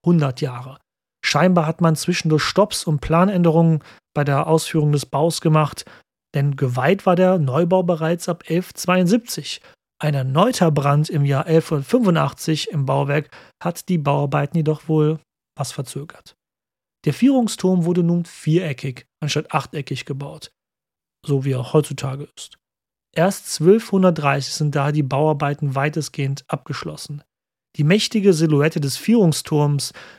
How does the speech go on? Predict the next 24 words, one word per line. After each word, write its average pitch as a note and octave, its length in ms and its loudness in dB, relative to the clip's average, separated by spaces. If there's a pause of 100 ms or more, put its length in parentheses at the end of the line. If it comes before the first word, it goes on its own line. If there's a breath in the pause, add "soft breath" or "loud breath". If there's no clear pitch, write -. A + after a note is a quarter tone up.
(100)
der D#3 80 2
im C#3 80 0
Spätmittelalter D#3+ 1000 0
nochmals D3+ 560 -2
ausgebaut D3 640 0
wird, C#3+ 160 -4
dominiert D#3+ 440 2
bis - 300 -2
heute D#3 240 0
das D3+ 80 -2
Stadtpanorama D3+ 800 0
der C#3 160 -4
Kölner D#3 320 -4
Altstadt, D3+ 480 -4 (400 loud breath)
das - 260 -8
eigentlich D3 420 -2
nur F3+ 200 6
noch G3 160 2
der D#3+ 120 0
Kölner D#3+ 300 0
Dom D#3+ 240 2
selbst E3+ 480 2 (420)
seit C#3+ 300 -4
achtzehnhundertachtzig - 1080 -6